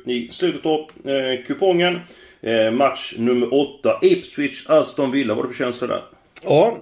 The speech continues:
Speaker 2: jag vill först säga att det här är ett, det här är ett riktigt klassikermöte. Vi vet, vi vet ju att säsongen nittonhundraåttio åttioett,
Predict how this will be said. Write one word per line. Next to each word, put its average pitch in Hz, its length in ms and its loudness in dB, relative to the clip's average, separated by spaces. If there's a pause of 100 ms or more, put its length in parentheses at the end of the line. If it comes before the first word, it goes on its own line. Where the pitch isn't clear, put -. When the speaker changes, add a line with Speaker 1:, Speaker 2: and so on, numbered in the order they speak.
(140)
Speaker 2:
jag 151 140 0
vill 160 80 2
först 160 220 0
säga 147 120 4
att 123 60 -4
det 143 60 0
här 135 100 4
är 185 40 2
ett, 170 320 0
det 151 60 2
här 165 140 4
är 185 60 0
ett 147 80 0
riktigt 160 260 -6
klassikermöte. 113 920 -2
Vi 113 100 4
vet, 151 280 0
vi 147 140 -4
vet 160 200 0
ju 120 40 0
att 117 100 -8
säsongen 156 400 -2
nittonhundraåttio 180 680 -2
åttioett, - 1000 -4